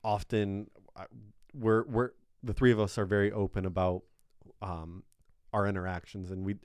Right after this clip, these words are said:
we, we don't coddle our friends when we're, like, we have our, a little tiff of,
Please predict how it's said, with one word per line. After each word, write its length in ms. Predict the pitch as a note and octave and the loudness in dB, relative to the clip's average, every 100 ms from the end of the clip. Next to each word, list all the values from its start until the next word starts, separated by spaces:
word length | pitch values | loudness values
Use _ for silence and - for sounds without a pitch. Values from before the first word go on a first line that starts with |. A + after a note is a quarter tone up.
| - - - _ - | -18 -20 -20 _ -2
we, 220 | A#2+ C3+ | 0 2
we 120 | B2 | 2
don't 280 | A2+ A#2+ A2+ - _ | 4 4 4 -4 _
coddle 420 | - - A2 G#2 G2 | -2 2 4 2 2
our 140 | F#2+ | 0
friends 380 | - F#2+ F#2+ F#2 | -2 -4 -2 -2
when 280 | F#2 F2+ F2+ | -2 -2 -4
we're, 380 | F#2 F2+ F2 E2+ _ _ _ | -2 -2 -4 -8 _ _ _
like, 180 | G2 - - - | -12 -10 -18 -12
we 180 | B2+ G#2 | -4 -2
have 240 | G#2 F#2+ | 0 0
our, 160 | F#2+ F#2+ G2+ - | -2 -4 -6 -8
a 40 | |
little 220 | G2 F#2+ F#2 | -4 -4 -4
tiff 260 | G#2 F2+ | -4 -4
of, 120 | G2 | -6